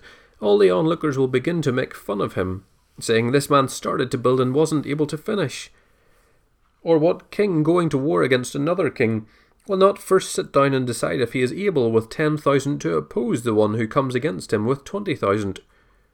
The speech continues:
If not, while the other is still far off, he sends a delegation and asks for terms of peace.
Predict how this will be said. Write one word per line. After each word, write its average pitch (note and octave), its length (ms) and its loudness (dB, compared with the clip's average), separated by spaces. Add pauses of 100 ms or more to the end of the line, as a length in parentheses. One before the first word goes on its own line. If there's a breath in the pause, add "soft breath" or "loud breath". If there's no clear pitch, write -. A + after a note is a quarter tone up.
(500)
If - 180 -4
not, A2+ 300 2
while G#2 180 2
the G#2+ 140 4
other A#2+ 200 4
is G#2+ 160 2
still D3+ 300 0
far B2 320 0
off, D3+ 300 2 (260 loud breath)
he F3+ 120 -4
sends F#3 280 0
a E3 60 0
delegation D3 640 0
and G#2+ 160 2
asks D#3 340 -4
for A2+ 160 0
terms C3+ 360 -2
of - 160 -4
peace. - 420 -8